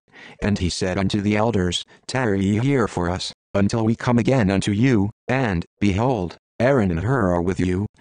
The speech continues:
If any man have any matters to do, let him come unto them. And Moses went up into the mount, and a cloud covered the mount. And the glory of the Lord abode upon Mount Sinai, and the cloud covered it six days.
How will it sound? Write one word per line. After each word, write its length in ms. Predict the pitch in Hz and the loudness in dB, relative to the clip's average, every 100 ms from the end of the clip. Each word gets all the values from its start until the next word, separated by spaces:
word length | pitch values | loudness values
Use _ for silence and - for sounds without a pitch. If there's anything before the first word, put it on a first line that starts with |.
| - - | -14 -2
If 180 | 104 117 | 0 2
any 200 | 135 120 | 2 2
man 300 | 143 104 87 | 2 0 -2
have 200 | 92 92 | -2 -2
any 180 | 98 | 0
matters 360 | 98 120 90 85 | 0 0 -2 -2
to 140 | - 82 | -2 -2
do, 300 | 92 101 107 - 92 | 0 0 -4 -8 -6
let 180 | 85 | -4
him 180 | 92 92 | -2 0
come 200 | 104 98 | 0 0
unto 280 | 98 98 101 | 0 0 0
them. 320 | 101 92 80 - _ - - - | -2 -4 -6 -10 _ -20 -12 -2
And 160 | 98 | 0
Moses 420 | 92 104 95 82 80 | 2 2 0 -2 -2
went 300 | 85 87 110 | -2 -2 -2
up 140 | 117 | 0
into 220 | 95 104 | 0 0
the 120 | 95 | 0
mount, 420 | 101 117 98 92 - _ - | 0 0 -2 -6 -10 _ -4
and 140 | 95 | -2
a 80 | 92 | -2
cloud 380 | - 131 147 - | 0 0 0 0
covered 400 | 139 113 101 87 | 0 0 0 0
the 80 | |
mount. 340 | 87 82 78 - _ - - - | -2 -2 -6 -8 _ -20 -20 -6
And 160 | 101 98 | 0 0
the 100 | 98 | 0
glory 420 | 98 117 98 90 | 0 2 2 0
of 80 | 87 | -2
the 100 | 92 | -2
Lord 300 | 98 139 117 | 0 2 0
abode 360 | 107 123 90 - | 0 0 0 -4
upon 280 | 92 92 90 | -2 0 2
Mount 240 | 110 113 | 0 -2
Sinai, 540 | - 123 98 87 87 98 _ - | -2 0 0 0 -2 -6 _ -2
and 180 | 98 95 | 0 0
the 80 | |
cloud 300 | - 110 85 | 0 -2 -2
covered 340 | - 104 98 90 | -4 -4 -2 -2
it 140 | 95 - | -4 -4
six 240 | 123 - | -4 -2
days. 400 | 90 87 82 | -2 -2 -4